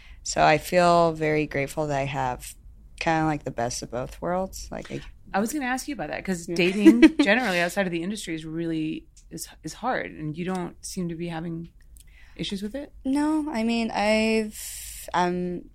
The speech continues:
Speaker 1: like, I have my own issues with just, like, uh, so far I haven't dated anyone who's been like, "I don't want you to shoot with guys," or, like, they're uncomfortable about it. Um,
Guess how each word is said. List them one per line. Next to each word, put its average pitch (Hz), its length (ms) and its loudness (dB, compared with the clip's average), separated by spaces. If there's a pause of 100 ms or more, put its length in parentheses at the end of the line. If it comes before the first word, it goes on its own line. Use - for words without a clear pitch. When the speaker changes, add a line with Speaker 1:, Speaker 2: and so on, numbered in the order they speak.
(240)
Speaker 1:
like, 170 440 -2 (1080)
I 190 140 6
have 202 160 6
my 170 200 6
own 170 340 4 (120)
issues 180 500 0
with 160 160 -4
just, 147 280 -2
like, 143 800 0
uh, 76 400 -8 (1160)
so 208 200 8
far 240 220 8
I 233 40 10
haven't 175 300 2
dated 143 260 -2
anyone 147 320 -2
who's 143 200 -6
been 139 200 -6
like, 131 340 -8
"I 98 80 -8
don't 131 140 -6
want 135 160 -6
you 131 100 -6
to 139 60 -8
shoot - 200 -4
with - 180 -14
guys," 208 540 6
or, 147 240 -6 (640)
like, - 540 -2 (140)
they're 151 160 2
uncomfortable 165 920 2
about 175 360 4
it. 180 360 4
Um, 151 540 -6